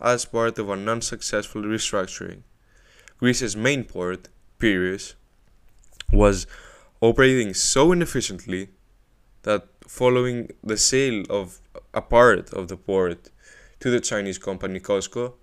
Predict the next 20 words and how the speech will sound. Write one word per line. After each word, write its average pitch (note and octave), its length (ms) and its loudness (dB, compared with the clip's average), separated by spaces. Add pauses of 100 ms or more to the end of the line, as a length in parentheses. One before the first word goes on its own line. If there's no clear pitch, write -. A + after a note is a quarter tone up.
(540)
output B2 440 -2 (100)
more A#2 320 0
than A2 320 -4
tripled F2+ 680 -8 (920)
over A2 460 -2
just G#2+ 760 -4 (320)
three A2 320 0
years. F#2+ 540 -2 (340)
We're G2+ 140 -2
talking G2 580 -4
between F#2+ 480 -8
two A2 200 -6
thousand G2 360 -2
and F2+ 160 -12
ten B2+ 340 -4 (520)
to B2+ 160 2
two A#2+ 180 -4
thousand G2 360 -8
and F#2 100 -14
twelve. - 420 -8